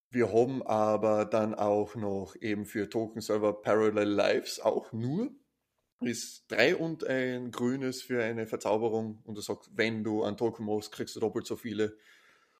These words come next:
Und damit kann man sich schon einmal ein bisschen nach oben pushen.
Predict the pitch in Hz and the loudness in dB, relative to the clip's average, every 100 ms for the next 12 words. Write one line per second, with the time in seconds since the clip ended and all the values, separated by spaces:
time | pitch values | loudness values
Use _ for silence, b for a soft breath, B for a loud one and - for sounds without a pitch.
0 | _ - 110 104 101 101 101 101 101 - | _ -4 0 2 2 0 -4 -6 -10 -12
1 | - - - - 92 101 104 - 107 110 | -14 -12 -12 -4 -2 0 -2 -2 -2 -2
2 | - 107 113 113 113 113 107 98 - 123 | -4 -4 -2 0 0 0 -4 -6 -8 -10
3 | - 127 110 107 - _ _ 117 123 127 | -4 -2 -2 -4 -8 _ _ -4 -2 -6
4 | - 131 123 120 101 | -4 -4 -4 -6 -8